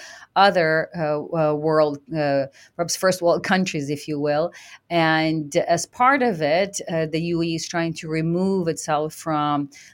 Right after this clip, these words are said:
the list of countries that create these opportunities for the businesses to, uh, to perhaps not so much use, but rather abuse this tax regime for the purposes of, uh,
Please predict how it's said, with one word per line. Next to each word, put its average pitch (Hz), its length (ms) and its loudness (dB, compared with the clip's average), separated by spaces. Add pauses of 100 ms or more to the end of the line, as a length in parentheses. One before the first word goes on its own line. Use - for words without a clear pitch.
the 175 100 0
list 180 380 2
of 151 100 -8
countries 156 640 -4
that 147 240 -4
create 170 720 -2
these 156 440 -4
opportunities 156 640 -4
for 151 140 -6
the 151 100 -6
businesses 180 540 -2
to, 151 340 -2
uh, 139 80 0 (300)
to 175 260 -2 (140)
perhaps 165 420 -2
not 175 240 -2
so 175 80 -8
much 151 220 -6
use, 190 260 -4
but 151 180 -4
rather 151 300 -2
abuse 180 720 0 (320)
this 196 380 2
tax 175 320 0
regime 156 400 -2
for 156 80 -10
the 147 80 -6
purposes 160 720 -4
of, 143 480 -2
uh, 147 220 -2